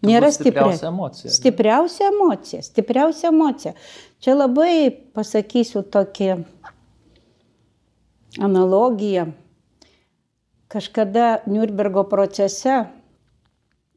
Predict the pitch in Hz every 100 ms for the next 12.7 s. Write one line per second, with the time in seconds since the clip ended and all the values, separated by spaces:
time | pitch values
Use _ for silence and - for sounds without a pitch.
0 | _ _ _ _ _ _ _ _ _ 175
1 | 196 226 226 214 202 208 202 214 208 196
2 | 185 180 - 180 180 180 - _ _ -
3 | 330 - _ - - 403 - 226 262 262
4 | 226 214 190 208 330 269 220 214 - -
5 | 330 - 262 - 220 - 220 214 208 320
6 | 320 285 240 247 254 254 220 180 - 226
7 | 214 269 302 302 285 - 285 285 285 294
8 | 269 269 - - - _ - 220 - 233
9 | 254 311 349 349 - - 214 175 - _
10 | _ _ _ _ _ _ _ _ _ _
11 | _ _ _ - 196 202 202 302 277 269
12 | 254 269 269 233 - 175